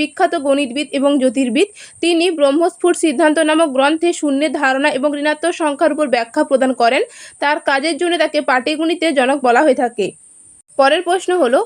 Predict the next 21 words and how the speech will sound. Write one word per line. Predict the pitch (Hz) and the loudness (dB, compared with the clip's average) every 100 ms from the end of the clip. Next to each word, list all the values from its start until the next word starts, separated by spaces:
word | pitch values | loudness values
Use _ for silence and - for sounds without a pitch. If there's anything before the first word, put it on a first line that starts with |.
| - - _ - | -4 -20 _ -6
বীজগণিতের | 247 320 320 359 381 330 320 | 0 0 2 0 2 0 2
জনক | 269 269 320 | 2 0 -2
কে? | 277 403 - _ - 240 | -2 -2 -4 _ -8 -2
বীজগণিতের | 320 339 370 349 339 | -2 0 -2 -2 0
জনক | 277 262 262 - | 0 0 -4 -2
কে? | 320 523 - - 311 | -2 -2 -12 -4 0
তোমরা | 320 330 302 | 2 4 2
অপশনগুলো | 302 349 339 339 277 | 0 -4 -2 -2 -2
দেখো | 285 370 339 | 0 2 2
এবং | 269 339 294 | 2 -2 -2
উত্তর | 320 294 | -4 0
দেওয়ার | 320 330 | 0 0
চেষ্টা | 285 330 294 | -2 -2 2
করবে। | 277 247 320 587 _ _ _ | 2 2 0 -2 _ _ _
সঠিক | - 294 277 403 370 | 0 2 4 2 2
উত্তরটি | 381 359 - 339 | 0 -2 0 0
হলো | 330 294 359 330 | 2 4 4 4
অপশন | 262 - 311 277 | 0 -2 -2 -2
বি, | 269 359 277 | -2 0 2
আল | 277 294 | 0 2
খাওয়াজমি। | 269 247 247 | 0 2 0